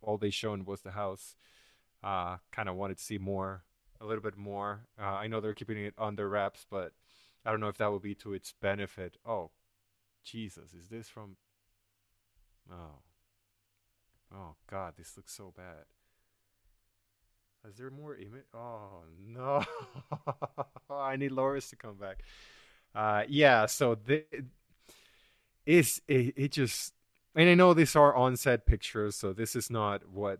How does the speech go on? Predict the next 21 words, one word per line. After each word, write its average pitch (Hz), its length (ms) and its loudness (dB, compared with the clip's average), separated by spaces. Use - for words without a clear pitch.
the 95 300 -4
frame 113 760 2
or 98 120 2
what 104 260 -2
the 117 100 0
shot 98 340 2
is 95 140 -4
actually 92 380 -8
going 90 240 -14
to - 140 -18
look 85 340 -14
like, 82 260 -12
but 98 340 2
I, 120 480 -2
uh, 110 540 -8
I 131 120 6
hope 135 220 8
he 147 80 6
proves 139 320 2
me 147 120 -4
wrong. 147 480 0